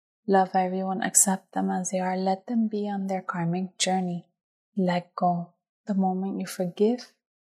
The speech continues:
you accept, you are willing to let go. The moment you let go, you are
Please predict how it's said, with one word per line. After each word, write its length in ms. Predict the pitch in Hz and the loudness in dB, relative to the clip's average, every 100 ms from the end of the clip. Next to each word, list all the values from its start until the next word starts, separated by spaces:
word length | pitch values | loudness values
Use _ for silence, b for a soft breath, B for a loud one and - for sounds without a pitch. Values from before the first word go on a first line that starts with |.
| _ _ 190 | _ _ 2
you 180 | 180 | 4
accept, 600 | 175 - - 214 220 - - - | 4 2 4 6 6 0 -8 0
you 140 | 196 | 2
are 140 | 190 185 | 2 -2
willing 440 | 180 175 180 190 | -2 -2 -2 -2
to 80 | - | -2
let 360 | 185 185 180 - | -2 -4 -6 0
go. 260 | 185 180 - _ _ _ _ - | 2 0 -4 _ _ _ _ -2
The 60 | |
moment 380 | 190 185 196 190 | 0 0 -2 -2
you 120 | 190 | -2
let 340 | 185 185 190 - | -2 -4 -4 0
go, 380 | 208 226 233 - | 2 4 2 -2
you 200 | 190 202 | 0 0
are 180 | 202 | 0